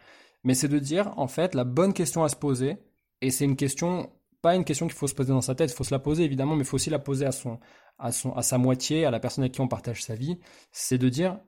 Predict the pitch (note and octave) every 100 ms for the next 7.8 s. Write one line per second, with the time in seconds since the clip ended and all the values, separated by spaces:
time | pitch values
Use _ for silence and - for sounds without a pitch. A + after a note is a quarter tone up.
0 | - C3+ C3+ B2+ - C3 - E3+ F3 D#3
1 | _ - - C#3+ D3 D#3+ D#3+ C3+ D3 C#3
2 | D#3+ E3 D#3+ - D3 C#3 D3+ E3+ - D3
3 | C3+ B2+ D3+ E3+ B2 B2 A#2+ D#3+ C3+ C#3+
4 | A#2 B2+ C3+ B2 A#2+ A#2 D#3 C3+ C3 E3
5 | C3 A#2 C3 E3+ - - - - C#3 -
6 | F3+ F#3 - D#3+ C#3+ E3+ C#3+ D3+ F3 D#3+
7 | C#3+ C#3 - C#3+ D3+ C#3+ C3+